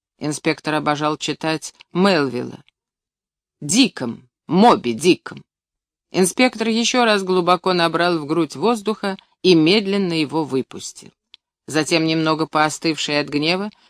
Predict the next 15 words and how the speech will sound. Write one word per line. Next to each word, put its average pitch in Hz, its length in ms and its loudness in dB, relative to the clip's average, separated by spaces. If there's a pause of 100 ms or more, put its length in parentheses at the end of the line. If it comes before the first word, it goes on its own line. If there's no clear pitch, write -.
придвинул 214 580 4
к - 40 -14
себе 185 340 2
отчёт 175 380 -2
инспектора 147 680 -4
Хорнунга 214 720 -2 (260)
и 208 100 2
начал 262 380 0
читать 170 520 -4
сначала. - 800 -10 (920)
Отчёт 247 500 0 (480)
оперативного 156 880 -2
дежурного 220 800 -2
управления 151 760 -2
полиции. - 720 -6